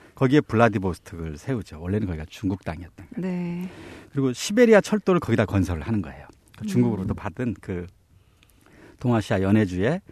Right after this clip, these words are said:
Speaker 1: 시베리아 철도를 건설을 했는데 신기한 것은 이 바다 건너서 알래스카도 원래 러시아 땅이었는데 여긴 또 미국에 팝니다. 러시아 제국 시기에.
Speaker 2: 음.
Speaker 1: 천팔백 년대에.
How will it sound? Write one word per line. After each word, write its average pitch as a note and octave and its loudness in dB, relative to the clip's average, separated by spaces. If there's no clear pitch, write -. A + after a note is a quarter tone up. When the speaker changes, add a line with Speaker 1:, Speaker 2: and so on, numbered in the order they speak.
Speaker 1:
시베리아 C#3 0
철도를 C#3 -4
건설을 F#2+ -6
했는데 A#2 -2
신기한 A#3 0
것은 D3 0
이 A2+ -6
바다 D#3+ 2
건너서 G#3+ 6
알래스카도 B2+ 0
원래 G#2+ 2
러시아 F#2 -4
땅이었는데 F2 -4
여긴 A#2 0
또 A#3+ 0
미국에 D3+ 2
팝니다. D3+ 2
러시아 G#2+ 2
제국 F2+ -4
시기에. F2 -8
Speaker 2:
음. G3+ -2
Speaker 1:
천팔백 E3+ -2
년대에. F2 -2